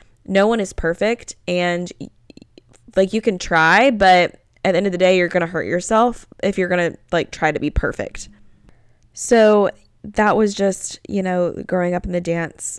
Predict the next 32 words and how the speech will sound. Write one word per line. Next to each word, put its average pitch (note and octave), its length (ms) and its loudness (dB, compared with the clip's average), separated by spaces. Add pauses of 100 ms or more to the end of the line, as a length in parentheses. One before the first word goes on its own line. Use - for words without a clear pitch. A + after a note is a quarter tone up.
(100)
competitive F3+ 460 -4
dance E3 320 -6
world, E3 220 -2
that - 120 -4
was F3+ 140 -6
just - 260 -8 (460)
not F#3+ 340 0
good E3+ 400 2
for E3+ 160 -2
me E3+ 180 -2
to E3 300 -4
compare E3 320 -4
myself D#3+ 560 -4
to E3 280 -4
how E3 160 -4
I E3 40 0
was E3 260 -4
looking. E3 360 -6
But D#3+ 340 -4
gosh, E3+ 320 -6
I F3 120 -4
vis-, E3 200 -4
vividly F#3+ 640 -2
remember, D#3+ 580 0 (460)
and E3+ 380 -4
again, E3+ 600 -4
I'll E3+ 160 -6
go F#3 180 -2
into, E3 420 -6
like, - 200 -6
more F3+ 220 -4
detail E3+ 720 -6